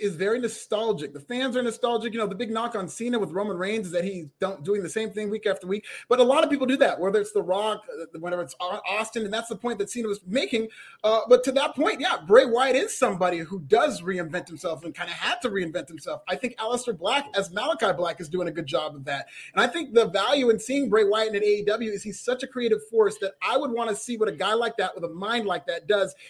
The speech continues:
in a place that isn't as structured in terms of how you have to filter i-, your ideas. I feel like they would give him a lot more creative freedom there, and it would be very fun to watch Bray Wyatt perform under those circumstances if that's what he chooses to do.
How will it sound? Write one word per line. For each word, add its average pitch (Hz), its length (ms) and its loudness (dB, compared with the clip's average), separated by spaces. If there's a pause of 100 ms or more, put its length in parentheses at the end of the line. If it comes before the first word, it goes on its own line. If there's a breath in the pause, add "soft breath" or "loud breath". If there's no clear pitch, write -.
(160 soft breath)
in 233 80 4
a 269 60 2
place 247 260 2
that 233 100 0
isn't 277 220 -2
as 240 100 0
structured 233 520 -2
in 202 60 -6
terms 220 220 -4
of 202 120 0
how 208 100 -4
you 208 100 2
have 202 120 0
to 202 80 -12
filter 196 360 0
i-, 175 220 -4
your 180 100 0
ideas. 175 360 -2
I 147 60 -10
feel 233 120 -4
like 220 140 -2
they 202 80 4
would 180 100 -4
give 196 80 0
him 185 80 -6
a 175 40 -6
lot 185 180 -4
more 196 100 -4
creative 185 400 -8
freedom 240 300 -6
there, 143 240 -4 (280 soft breath)
and 214 80 2
it 233 80 2
would 214 120 -2
be 226 80 -2
very 226 240 6
fun 226 180 -2
to 180 60 0
watch 185 420 0
Bray 185 160 -2
Wyatt 185 240 0
perform 202 420 -2
under 196 140 -4
those 180 220 -4
circumstances 165 580 -8
if 180 140 -14
that's 185 240 -2
what 190 80 -2
he 180 40 -6
chooses 151 360 -8
to 147 80 -16
do. 220 180 -4